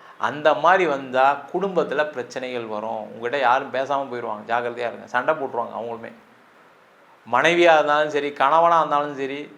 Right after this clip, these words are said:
இத்தனை நாள் தாங்கிக்கிட்டு இருந்தவங்கலாம் என்ன நினைப்பாங்கன்னா, "ஏதோ அவருக்கு உடம்பு சரியில்லை, அவர் ஏதோ பேசுறாரு." ஆனா, இந்த ராகு கேது பயிற்சிக்கு அப்புறம் நீங்க பேசுனீங்கன்னா அவங்க சேர்ந்து திட்டிடுவாங்க,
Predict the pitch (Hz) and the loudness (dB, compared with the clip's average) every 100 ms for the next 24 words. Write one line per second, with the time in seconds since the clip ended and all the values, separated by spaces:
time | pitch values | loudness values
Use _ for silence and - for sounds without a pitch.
0 | - 127 127 156 160 185 180 156 175 190 | -12 -12 -6 -2 2 0 4 4 4 0
1 | 180 165 160 151 143 156 156 156 147 135 | -6 -4 0 0 2 2 2 0 -2 -4
2 | 139 139 143 127 127 - - _ _ 107 | -4 -2 -4 -6 -10 -20 -20 _ _ -6
3 | 135 151 143 143 151 147 143 139 135 127 | 0 0 0 -2 -2 -4 -6 0 0 0
4 | 113 120 131 131 135 127 120 113 110 117 | -4 -8 -4 -2 -4 -2 -4 -4 -6 -2
5 | 135 156 160 - - - 117 123 165 185 | 0 -2 -4 -14 -20 -10 0 4 4 4
6 | 165 151 147 156 156 143 151 139 131 135 | 0 0 0 0 0 -2 -2 -4 -6 -2
7 | 151 147 139 143 139 135 147 143 151 147 | -2 -2 -4 2 2 2 0 0 -2 -2
8 | 135 143 135 120 | -4 -2 0 -2